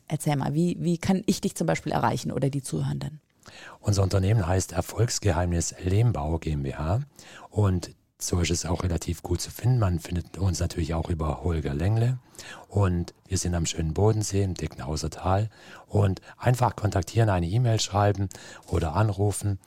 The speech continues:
Speaker 2: und dann nehmen wir sehr gerne Kontakt miteinander auf.
Speaker 1: Natürliches Bauen. Denn den Großteil unseres Lebens verbringen wir eben drinnen.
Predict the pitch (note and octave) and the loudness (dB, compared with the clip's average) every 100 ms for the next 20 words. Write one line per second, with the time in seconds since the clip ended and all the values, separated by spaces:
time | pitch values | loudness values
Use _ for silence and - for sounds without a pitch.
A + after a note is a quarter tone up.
0 | - - - E2+ E2 D#2+ D2+ D#2 D2+ C#2+ | -18 -16 -6 -2 0 0 -2 -2 -4 -4
1 | D2 - E2+ - - - C2+ - B2+ B2 | -4 -4 -4 -6 -10 -8 -6 -6 -8 -10
2 | - _ _ - D#3+ D#3 - A3 A3 G#3+ | -14 _ _ 0 2 2 0 0 2 0
3 | F#3 - F#3 - - - C3+ C3 C#3 B2+ | -4 -2 -2 -2 -10 -12 -4 2 2 2
4 | A#2+ A2+ - - - F#3+ G#3 F#3+ F3 D#3+ | -2 -4 -8 -12 0 4 6 4 4 2
5 | G#3 - F3+ E3+ D#3+ D#3+ D3 - D#3 D#3 | 0 2 0 2 0 0 -2 -2 0 0
6 | D3+ - C#3+ - D#3 E3 D3 C#3 D3 C#3+ | 0 -2 -4 0 0 2 2 0 0 -2
7 | C3+ C3 C#3+ D#3+ F3 F3 | -2 -2 2 4 6 2